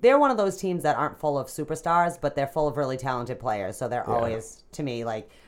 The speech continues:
Speaker 1: you're, they don't have all the big names, but they have enough names, uh, and they play very well as a team, and also their coach is just awesome. So,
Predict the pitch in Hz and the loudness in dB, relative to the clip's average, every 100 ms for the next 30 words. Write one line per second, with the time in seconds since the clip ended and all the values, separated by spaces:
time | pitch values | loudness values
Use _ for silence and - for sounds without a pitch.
0 | - - 190 190 127 160 190 175 160 156 | -18 -4 -4 -4 -12 -4 0 0 0 2
1 | 147 131 120 113 117 95 107 - 131 131 | 2 0 -4 -6 -6 -12 -12 -6 -6 -2
2 | 151 160 139 147 151 - 131 113 117 - | 0 0 -2 -4 -4 -6 -8 -8 -10 -14
3 | _ _ _ _ _ 117 117 104 - 131 | _ _ _ _ _ -4 -4 -4 -6 -6
4 | 123 123 123 131 117 127 131 131 127 120 | -4 -4 -4 -4 -2 0 0 0 0 -2
5 | 113 117 127 113 110 95 123 110 117 101 | -6 -12 -10 -8 -10 -8 -6 -6 -6 -8
6 | 104 101 101 95 87 73 - 64 - - | -8 -8 -8 -8 -14 -16 -14 -12 -12 -16
7 | 87 - - | -10 -8 -8